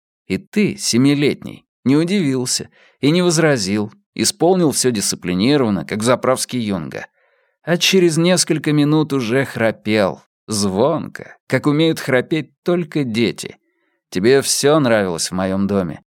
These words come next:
И эта суровая ночевка на прохладных твердых досках тоже понравилась.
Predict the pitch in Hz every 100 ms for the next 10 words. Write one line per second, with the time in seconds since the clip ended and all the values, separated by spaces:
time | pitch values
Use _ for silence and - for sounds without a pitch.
0 | _ - 104 147 147 - 120 120 113 104
1 | 98 117 143 139 123 123 120 113 123 120
2 | 117 - 123 120 110 107 101 110 101 95
3 | 92 - 123 120 101 101 98 98 82 65
4 | 52 -